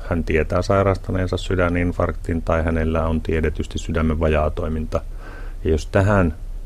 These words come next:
sairaustilanteeseen alkaa liittyä rytmihäiriöitä, niin se on vakavasti otettava asia, ja sitä kannattaa ruveta selvittelemään. Taas kääntöpuolelta, että jos ajatellaan, että ihminen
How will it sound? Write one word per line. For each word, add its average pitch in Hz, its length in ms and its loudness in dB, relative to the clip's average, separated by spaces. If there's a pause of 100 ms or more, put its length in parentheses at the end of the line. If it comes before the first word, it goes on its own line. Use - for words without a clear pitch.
(460)
sairaustilanteeseen 78 1040 0
alkaa 78 300 -2
liittyä 78 360 -2
rytmihäiriöitä, 76 880 -2 (540)
niin 78 80 0
se 80 180 0
on 76 140 0 (440)
vakavasti 80 460 0
otettava 82 440 -2
asia, 80 300 0 (120)
ja 92 80 0
sitä 82 200 -2
kannattaa 87 440 0
ruveta 80 260 0
selvittelemään. 76 840 -4 (880)
Taas 82 220 6
kääntöpuolelta, 80 880 2
että 78 220 -2
jos - 140 -2
ajatellaan, 80 500 0
että 76 180 -4
ihminen 80 440 0